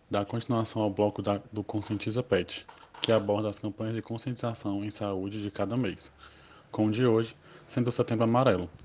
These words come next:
que é o mês da conscientização à prevenção ao suicídio. Para falar um pouco sobre esse tema, temos aqui conosco a nossa querida Carla da Silva, que aceitou nosso convite.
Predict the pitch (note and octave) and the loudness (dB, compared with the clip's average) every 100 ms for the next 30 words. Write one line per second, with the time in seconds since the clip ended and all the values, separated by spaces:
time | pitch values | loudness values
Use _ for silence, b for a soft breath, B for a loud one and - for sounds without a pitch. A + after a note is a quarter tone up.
0 | - - G#2 G#2+ G#2+ G#2 G2 A#2 A2+ B2 | -10 -2 0 2 2 2 0 -2 -2 0
1 | A#2+ A#2 - A2 A2+ G#2+ A2 - G#2 G#2 | 0 0 0 0 2 2 0 -2 -2 -2
2 | A2+ B2 F2+ E2 - _ _ _ B B | -2 -2 -4 -8 -12 _ _ _ B B
3 | B B B B B - B2+ C3+ C3+ B2+ | B B B B B 4 4 6 4 4
4 | A#2 A2 A2+ G2+ G2 - A2 G2 - - | 2 -2 0 -2 -2 -2 0 0 -4 -12
5 | - A2+ G#2+ G#2+ A2 G2+ G#2 - G#2+ G2+ | -4 -2 0 0 0 0 0 0 0 0
6 | G#2 - G2+ G2+ A#2+ A2+ A#2 B2 B2 - | -2 -4 -2 -2 0 2 4 4 2 -2
7 | F#2 F#2 G#2+ - B B B B - A#2+ | -6 -6 -8 -12 B B B B 0 2
8 | A#2+ A#2+ A#2+ A#2+ - C3+ B2 F2 E2+ - | 2 0 2 0 0 0 0 -2 -6 -12